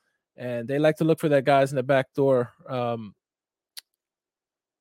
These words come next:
they, one of their midfielders scored in the, in the last game again, uh, doing that. Uh, where is it? Where, let me pull that up, Raho. Uh, blah, blah, blah. Where is it?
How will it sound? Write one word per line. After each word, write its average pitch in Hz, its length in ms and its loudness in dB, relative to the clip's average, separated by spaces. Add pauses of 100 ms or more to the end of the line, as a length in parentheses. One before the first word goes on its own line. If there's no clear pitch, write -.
(380)
they, 127 200 -6
one 139 160 -4
of 143 40 -6
their 139 180 -2
midfielders 135 280 -4
scored 131 360 -4
in 127 80 -8
the, 123 160 -6
in 123 80 -8
the 120 60 -6
last 123 260 -4
game 120 180 -6
again, 110 200 -10
uh, - 160 -14 (260)
doing 113 200 -6
that. 113 240 -4 (580)
Uh, 101 500 -6
where 113 300 -6
is 110 100 -10
it? 104 100 -4
Where, 110 160 -4
let 107 120 -6
me 127 60 -6
pull 117 180 -4
that 110 100 -2
up, 107 120 0
Raho. 107 440 0 (1600)
Uh, 58 580 -6
blah, 71 120 -8
blah, 98 140 -8
blah. 50 360 -8 (120)
Where 50 260 -10
is - 80 -16
it? - 120 -18